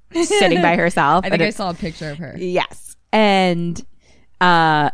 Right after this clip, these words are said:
Speaker 1: Daniel's like, um,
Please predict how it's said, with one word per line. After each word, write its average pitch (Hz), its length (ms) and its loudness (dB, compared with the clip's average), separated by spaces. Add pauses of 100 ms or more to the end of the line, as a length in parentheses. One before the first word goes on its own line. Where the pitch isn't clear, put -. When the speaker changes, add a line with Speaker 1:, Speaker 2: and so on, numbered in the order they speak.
Speaker 1:
Daniel's 185 480 0
like, 156 460 -2 (1200)
um, 156 720 0